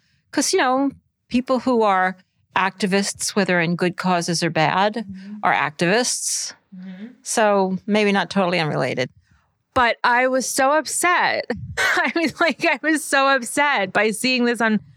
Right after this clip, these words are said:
Speaker 2: on several people's
Speaker 1: Did you
Speaker 2: Facebook pages.
Speaker 1: Did you feel like when people say Hitler was vegan?
Speaker 2: Yes, that's how I felt. And then I saw, like, you know, go-, shame on me for reading the comments, but, you know, there I was reading the comments and a lot
Speaker 1: Oh,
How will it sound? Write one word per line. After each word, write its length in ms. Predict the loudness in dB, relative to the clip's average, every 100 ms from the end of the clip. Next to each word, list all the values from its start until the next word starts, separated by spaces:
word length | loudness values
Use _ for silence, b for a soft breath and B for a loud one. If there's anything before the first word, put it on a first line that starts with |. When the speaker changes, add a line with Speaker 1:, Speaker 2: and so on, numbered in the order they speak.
| -6
Speaker 2:
on 140 | -2 0
several 300 | 0 2 2
people's 300 | 0 0 -2
Speaker 1:
Did 100 | -2
you 60 | -2 -2
Speaker 2:
Facebook 240 | -2 -2
pages. 800 | 0 0 0 0 0 0 -2 -4
Speaker 1:
Did 180 | -4 -2
you 60 |
feel 200 | -2 0
like 220 | 0 0
when 140 | -2 -2
people 260 | -2 -2 -2
say 220 | 0 0
Hitler 260 | 0 0
was 160 | 0 0
vegan? 420 | 0 2 2 0 -2 -8
Speaker 2:
Yes, 640 | -4 0 0 -2 -4 -6 -2
that's 200 | -2 0
how 100 | 2 2
I 160 | 2 -2
felt. 480 | 0 0 0 0 -2 0 0
And 200 | 0 0
then 120 | 0
I 200 | 0 -2
saw, 200 | 0 0
like, 280 | 2 0 0
you 80 | 0
know, 300 | 2 2 2 -2 -2
go-, 760 | 0 0 0 -2 0 0 0
shame 280 | 0 0 2
on 120 | 0
me 100 | 0
for 160 | 0 0
reading 260 | 0 2 0
the 60 |
comments, 520 | 2 0 0 -2 -4 -2
but, 200 | -2 0
you 80 | 2
know, 120 | 2
there 160 | 2
I 80 | 2
was 260 | 2 0 0
reading 180 | 0 0
the 60 | 0
comments 360 | 0 0 0
and 80 | 0
a 40 |
lot 220 | 0 0 -2
Speaker 1:
Oh, 840 | 0 2 4 2 2 2 0 0